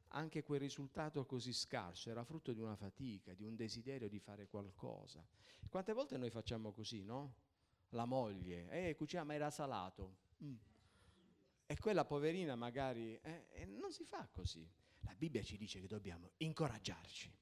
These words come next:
Amen. Ti posso chiedere una cosa? Metti la mano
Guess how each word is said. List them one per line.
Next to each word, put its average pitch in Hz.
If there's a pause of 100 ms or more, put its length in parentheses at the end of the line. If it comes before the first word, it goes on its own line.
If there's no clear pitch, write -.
Amen. - (440)
Ti -
posso 180
chiedere 175
una 123
cosa? 113 (920)
Metti 143
la 120
mano 139